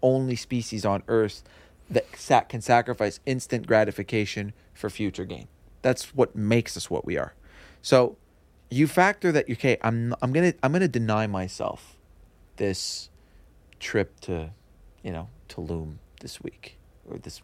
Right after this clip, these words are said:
weekend or whatever, when my friends are going, I'm gonna drop money I barely have just to get my,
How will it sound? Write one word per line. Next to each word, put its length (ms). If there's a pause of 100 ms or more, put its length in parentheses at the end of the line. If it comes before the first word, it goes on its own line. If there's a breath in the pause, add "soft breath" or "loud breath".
weekend 440
or 80
whatever, 420
when 140
my 100
friends 300
are 80
going, 300
I'm 80
gonna 160
drop 280
money 260
I 80 (180)
barely 340
have 500 (580 soft breath)
just 440
to 120 (280)
get 200
my, 380